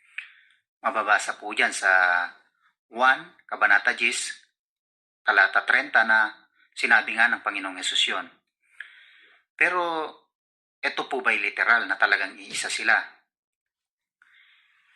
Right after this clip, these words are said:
Kapag naghahanap po tayo ng kasagutan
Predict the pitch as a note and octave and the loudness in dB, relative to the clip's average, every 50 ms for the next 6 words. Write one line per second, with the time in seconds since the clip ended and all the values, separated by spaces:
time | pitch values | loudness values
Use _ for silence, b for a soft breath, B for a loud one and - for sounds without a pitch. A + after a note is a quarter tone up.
0 | b b b - D3 D3 - E3+ E3 D3 D3 D#3 D#3 D#3 D#3 D#3+ D#3 - D#3 D#3 | b b b -2 0 4 4 4 4 2 0 0 0 4 4 4 4 2 0 -2
1 | D#3 D3 - - D3 C#3 - - B2+ B2+ B2+ B2+ B2 A#2+ A#2+ A2+ A2 - G#2+ - | -4 -6 -6 -10 -12 -6 2 4 4 4 4 2 0 -2 -6 -4 -4 -4 -2 0
2 | - G#2+ G2 - - B2+ - - - G2 F#2+ F2+ - F2+ | 2 2 0 0 -4 -8 -4 0 2 2 2 0 -4 -12